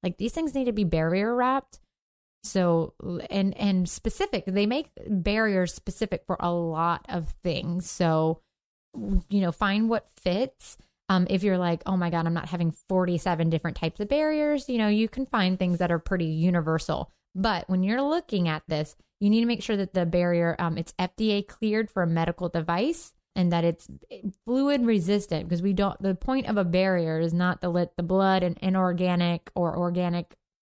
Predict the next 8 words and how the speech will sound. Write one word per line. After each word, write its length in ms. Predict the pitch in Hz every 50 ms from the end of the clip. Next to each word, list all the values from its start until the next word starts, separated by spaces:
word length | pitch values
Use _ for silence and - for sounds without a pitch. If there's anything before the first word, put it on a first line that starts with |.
| _ -
uh, 60 | - 180 - _
potentially 540 | - 202 - - - 247 226 - 226 208 190
infectious 440 | 185 180 - 185 - - 180 170 -
material, 540 | 180 175 170 - - 196 175 160 151 147 147
if 80 | 143 147
you 100 | 170 160
will, 240 | 156 156 165 190 196 - _ _ _ _ _ _ _ _ 208
get 280 | 185 196 208 190 -